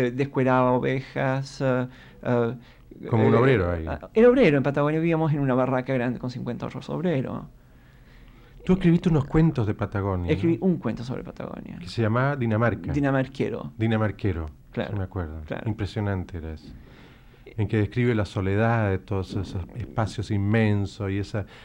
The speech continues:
Speaker 2: hay una pulpería, ¿no?
Speaker 1: Claro, una
Speaker 2: Donde,
Speaker 1: pulpería, sí,
Speaker 2: donde
Speaker 1: sí.
Speaker 2: hay una vieja que, que, que es la única mujer
Speaker 1: Claro.
Speaker 2: en una, en una extensión muy grande.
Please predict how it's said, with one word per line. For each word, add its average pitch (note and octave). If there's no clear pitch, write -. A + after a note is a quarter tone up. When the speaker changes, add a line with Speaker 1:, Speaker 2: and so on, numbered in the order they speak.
Speaker 2:
hay G#2
una G#2+
pulpería, G#2+
¿no? F#2+
Speaker 1:
Claro, A2
una B2+
Speaker 2:
Donde, G2+
Speaker 1:
pulpería, A2
sí, -
Speaker 2:
donde G2
Speaker 1:
sí. G#2
Speaker 2:
hay G#2
una G2+
vieja G#2
que, F2+
que, -
que G2
es G2
la G2
única A2
mujer G2+
Speaker 1:
Claro. G#2+
Speaker 2:
en G#2
una, G#2+
en G#2+
una A2
extensión A2
muy A#2
grande. F2+